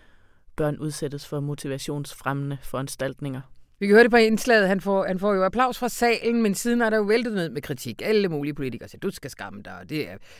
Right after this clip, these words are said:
Speaker 2: øh, han er en, øh, forfatterklovn og sådan noget, hvilket åbenbart er virkelig grimt at sige. Jeg synes, det, det er vel egentlig også klovnen og, hvad hedder det, øh, narens opgave nogle gange at pege på magten. Nå, men han har fået masser af kritik.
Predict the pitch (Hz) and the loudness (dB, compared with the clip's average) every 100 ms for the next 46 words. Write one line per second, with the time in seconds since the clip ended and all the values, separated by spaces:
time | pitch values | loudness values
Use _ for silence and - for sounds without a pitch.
0 | - - 90 143 127 110 107 104 95 95 | -18 -14 -8 -6 -4 -6 -8 -10 -10 -12
1 | - 104 - - - 80 - - - 78 | -14 -14 -14 -12 -12 -14 -16 -20 -20 -20
2 | _ 120 120 104 - 120 117 104 113 110 | _ -12 -10 -10 -12 -10 -8 -8 -8 -12
3 | - 165 - - 143 131 170 170 175 - | -8 -8 -8 -12 -12 -12 -12 -10 -12 -12
4 | - - - - - _ - _ - - | -20 -20 -20 -20 -20 _ -20 _ -20 -20
5 | - 233 196 - 180 180 185 160 151 160 | -4 -4 -4 -8 -6 -4 -4 -4 -4 -6
6 | 185 - 185 190 185 180 - 160 156 170 | -8 -4 -4 -4 -8 -8 -10 -10 -10 -12
7 | 165 175 - 160 156 - _ _ - 165 | -10 -10 -10 -10 -10 -16 _ _ -10 -8
8 | 139 135 131 135 151 165 160 170 180 180 | -6 -8 -10 -14 -12 -6 -2 0 -2 -4
9 | 165 - 170 - 202 160 160 160 165 156 | -8 -6 -4 -4 -4 -2 -2 -4 -6 -8
10 | 156 160 139 156 170 160 151 - 175 - | -8 -8 -6 -6 -6 -4 -6 -8 -14 -16
11 | - - 151 202 233 262 254 262 294 294 | -20 -6 -2 2 2 4 2 2 0 -4
12 | - - 285 | -4 -6 -6